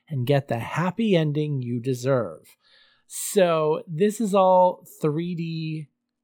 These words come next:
animated. It is very well animated, <laughs> um, quite enjoyable. It leads to many scenarios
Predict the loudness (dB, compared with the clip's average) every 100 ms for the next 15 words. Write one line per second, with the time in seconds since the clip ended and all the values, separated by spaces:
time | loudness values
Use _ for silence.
0 | _ -6 -4 -4 -4 -4 -2 -4 -6 _
1 | _ -4 0 0 -2 -6 -12 -14 -16 _
2 | _ _ _ _ 2 4 6 4 4 -2
3 | -6 -8 0 2 2 2 0 -2 -8 2
4 | 2 2 -8 -8 -12 -14 _ -20 -20 -18
5 | -18 -8 -6 -4 -6 -10 -16 _ -18 -8
6 | -2 2 2 2 2 2 4 2 0 -2
7 | -6 -20 _ _ _ _ _ _ _ -2
8 | -2 -2 -6 -6 -4 -4 -6 -6 -2 -2
9 | -2 -4 -4 -2 -4 -2 -4 -4 -2 0
10 | 0 -2 -2 -2 0 -2 -4 -12